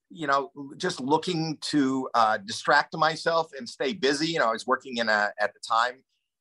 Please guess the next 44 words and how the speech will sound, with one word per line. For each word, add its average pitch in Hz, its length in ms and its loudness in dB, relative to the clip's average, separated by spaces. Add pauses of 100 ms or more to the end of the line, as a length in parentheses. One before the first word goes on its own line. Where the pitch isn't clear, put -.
(120)
in 131 100 -4
the 117 80 -2
carpet 123 340 2
business. 143 300 2
I 110 60 -2
started 123 400 2
a, 98 320 0
a 104 120 2
retail 127 380 -2
business. 127 580 -6
I, 107 160 -2
you 131 100 0
know, 123 60 -2
when 120 80 6
I 123 60 6
was 117 100 -2
thrown 139 140 4
out 123 40 2
of 117 60 -2
school, 127 180 0
I 110 80 2
got 107 120 0
a 107 60 0
job 113 220 2
in 98 40 -8
a, 92 40 -10 (180)
in 101 40 -14
a 98 140 -16
carpet 135 300 0
warehouse. 131 500 0 (380)
And 113 160 -4
then 120 420 -2
I 107 120 0
met 120 260 0
the 107 80 -10
guy 117 300 4
and 104 300 -6
became 104 280 -8
friendly 113 300 0
with 107 120 2
the 107 80 -10
guy 104 340 4
who 104 220 -4
sold 123 600 4